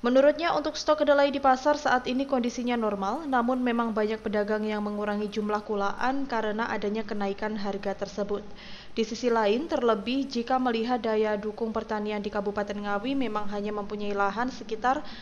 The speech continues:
delapan ratus lima belas hektar dengan hasil produksi hanya seribu dua ratus delapan puluh ton per tahun. Padahal jika dilihat, kebutuhan empat sentra di Kabupaten Ngawi mencapai sekitar delapan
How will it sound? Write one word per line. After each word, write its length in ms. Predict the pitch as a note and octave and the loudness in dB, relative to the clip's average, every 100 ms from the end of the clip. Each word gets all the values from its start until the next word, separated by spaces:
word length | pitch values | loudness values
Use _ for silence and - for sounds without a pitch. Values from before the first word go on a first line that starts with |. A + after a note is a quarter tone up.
| - - | -6 4
delapan 320 | A#3 B3+ B3 | 4 6 4
ratus 320 | B3 D4 C#4+ | 2 0 -2
lima 160 | C4 A#3+ | 0 2
belas 160 | A#3 | 0
hektar 480 | A#3 G#3 - A#3+ D4+ F4 - - | -2 -4 0 0 0 -4 -14 -6
dengan 240 | A#3 C4 C#4+ | 2 4 4
hasil 240 | C4+ D4+ | 2 2
produksi 520 | D4 C#4 C4 B3+ - D4 | 2 2 2 -2 -2 0
hanya 320 | C4+ B3+ C4+ | 2 0 -2
seribu 400 | C4 B3 A#3+ A#3+ | -2 -4 -4 0
dua 160 | A#3 | 0
ratus 240 | A3+ A3+ A#3 | 0 -2 -4
delapan 400 | A#3 A3+ A3+ A3 | -2 0 0 -2
puluh 240 | A3+ A3 | -2 -2
ton 160 | A3 G3+ | -4 -6
per 80 | G3 | -4
tahun. 440 | G3+ G3+ G#3+ G#3 - - - - | -2 0 -2 -2 -10 -12 -12 -4
Padahal 400 | G#3+ G#3+ C4+ C4 | 2 6 6 4
jika 240 | C#4 D4 | 2 2
dilihat, 760 | C#4 C4+ A#3 G#3 B3 D#4+ - - | 4 2 0 2 2 2 -2 0
kebutuhan 480 | B3+ C4 B3+ B3+ C4+ | 2 2 2 2 0
empat 400 | - A#3+ B3+ B3+ | -2 0 -2 0
sentra 400 | B3+ B3 B3+ B3+ | -2 0 0 0
di 160 | B3 | 0
Kabupaten 480 | B3+ A#3 A#3+ A#3+ A#3 | -2 -2 -2 -2 -2
Ngawi 240 | A#3 A#3 B3 | -2 -2 -2
mencapai 480 | A#3+ A#3 A3+ A#3 | -2 -2 -4 -4
sekitar 400 | A#3+ A3+ A3+ A3 | -4 -4 -2 -4
delapan 320 | G#3 G#3+ G#3+ | -2 -2 0